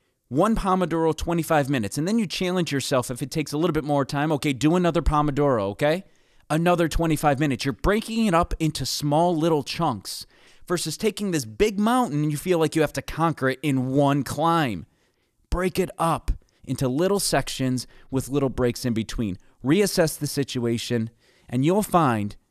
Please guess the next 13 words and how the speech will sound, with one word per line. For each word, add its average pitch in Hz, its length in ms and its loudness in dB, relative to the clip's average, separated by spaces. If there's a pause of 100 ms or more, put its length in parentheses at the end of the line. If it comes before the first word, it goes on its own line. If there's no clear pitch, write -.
you'll 131 160 0
go 127 260 2
a - 20 0
little 120 200 0
bit 101 120 -6
further. 90 500 -10 (2500)
Some 175 320 0
other 226 340 2
actions 135 720 0
that 135 160 2
can 143 120 -2
help - 420 0
us - 340 0